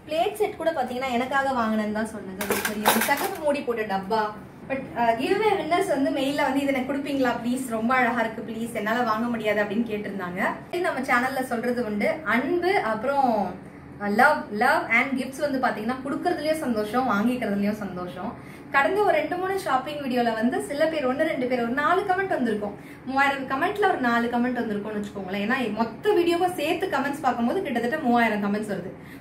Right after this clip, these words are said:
ஒரு வீடியோக்கு மட்டும் இல்ல, ஒரு நாளைக்கு எல்லா வீடியோக்கும் சேர்த்து தான் எனக்கு comments வரும். எல்லா வீடியோவும் பாக்குறாங்கல்ல. அந்த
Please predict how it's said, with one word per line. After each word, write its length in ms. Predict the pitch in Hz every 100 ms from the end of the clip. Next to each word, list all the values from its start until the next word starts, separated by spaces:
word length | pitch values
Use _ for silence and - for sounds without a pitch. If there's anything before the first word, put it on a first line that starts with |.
| -
ஒரு 120 | 311 349
வீடியோக்கு 300 | 339 349 330 254
மட்டும் 220 | 240 208
இல்ல, 140 | 208 214
ஒரு 100 | 226 247
நாளைக்கு 240 | 311 - 247
எல்லா 160 | 285 339
வீடியோக்கும் 300 | 320 311 330
சேர்த்து 160 | 262 214
தான் 80 | 226
எனக்கு 160 | 202
comments 240 | 185 196 196
வரும். 160 | 185
எல்லா 120 | 214 262
வீடியோவும் 280 | 262 277 240
பாக்குறாங்கல்ல. 540 | 226 202 180 175 175 202 - - - - -
அந்த 100 | 269